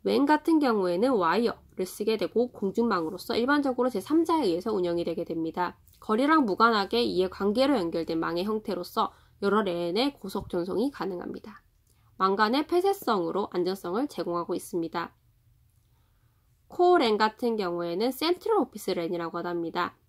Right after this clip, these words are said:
공중기업 데이터망을 말하게 되는데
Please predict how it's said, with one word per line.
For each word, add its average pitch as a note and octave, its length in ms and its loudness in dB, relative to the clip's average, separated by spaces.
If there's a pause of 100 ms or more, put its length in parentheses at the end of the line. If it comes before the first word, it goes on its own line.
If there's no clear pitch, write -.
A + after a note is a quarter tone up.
(120)
공중기업 C4 760 2
데이터망을 F3+ 580 -2
말하게 F3 320 -2
되는데 F3+ 540 -4